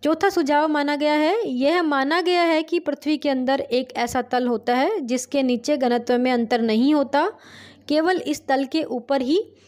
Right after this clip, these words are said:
अंतर पाया जाता है। इस प्रकार इस तल के सहारे सभी भाग बराबर भार रखते हैं। इस आधार पर मान लिया गया है कि जितना ही बड़ा भाग होगा, घनत्व उतना ही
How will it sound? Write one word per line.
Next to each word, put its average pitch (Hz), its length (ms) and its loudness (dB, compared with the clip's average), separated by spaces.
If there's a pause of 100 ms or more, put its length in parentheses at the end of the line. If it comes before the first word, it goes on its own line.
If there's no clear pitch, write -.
(220)
अंतर 269 340 0
पाया 220 260 -2
जाता 220 280 -2
है। 339 280 0 (120)
इस 330 140 -2
प्रकार 269 580 -2 (400)
इस 330 200 -6
तल 320 200 2
के 370 200 0
सहारे 233 600 0 (300)
सभी 311 440 0
भाग 247 320 -2
बराबर 226 540 -2
भार 226 300 -4
रखते 220 340 -8
हैं। 269 240 -6 (200)
इस 277 180 -4
आधार 233 360 0
पर 254 360 -2 (420)
मान 226 300 0
लिया 330 300 2
गया 262 240 2
है 254 280 0
कि 294 260 -4
जितना 247 440 -4
ही 349 200 2
बड़ा 269 300 2
भाग 247 280 -2
होगा, 233 320 -2
घनत्व 240 440 -2
उतना 226 340 -2
ही 240 320 -2